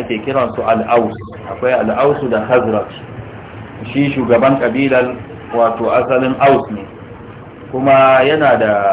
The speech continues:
karancin shekaru. Ba, shekarun shi ba masu yawa bane. Dan lokacin da ya rasu yana da shekara talatin da biyar zuwa arba'in. Ah, yana cikin waɗanda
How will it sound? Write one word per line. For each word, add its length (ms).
karancin 560
shekaru. 400
Ba, 320
shekarun 320
shi 160
ba 160
masu 240
yawa 320
bane. 240
Dan 80
lokacin 400
da 160
ya 80
rasu 160
yana 240
da 60
shekara 560
talatin 400
da 160
biyar 240
zuwa 240
arba'in. 360
Ah, 400
yana 320
cikin 240
waɗanda 640